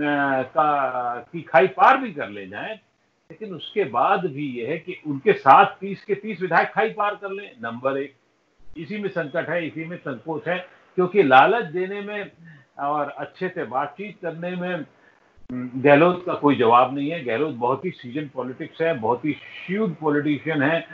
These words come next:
आपसे, अ, कभी, अ, जब भी बात करेंगे तो off the record बात करेंगे और सब कुछ आपको बता देंगे,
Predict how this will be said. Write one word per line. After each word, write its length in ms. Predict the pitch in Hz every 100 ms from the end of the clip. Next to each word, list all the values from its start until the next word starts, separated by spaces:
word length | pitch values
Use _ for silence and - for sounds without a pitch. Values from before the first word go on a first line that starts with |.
| - - -
आपसे, 400 | 135 - 170 160
अ, 100 | - - 127 123 120 117 113
कभी, 480 | 131 123 160 156 - _ _ -
अ, 120 | 120
जब 160 | 113 131
भी 160 | 139
बात 320 | 175 156 160 -
करेंगे 320 | 156 160 156
तो 120 | 135
off 280 | 117 131 156
the 120 | 156
record 260 | - 151 147
बात 240 | 143 139
करेंगे 260 | 147 147 151
और 140 | 151 160
सब 140 | 165
कुछ 200 | 202 147
आपको 220 | 139 -
बता 260 | 110 110 104
देंगे, 260 | 104 104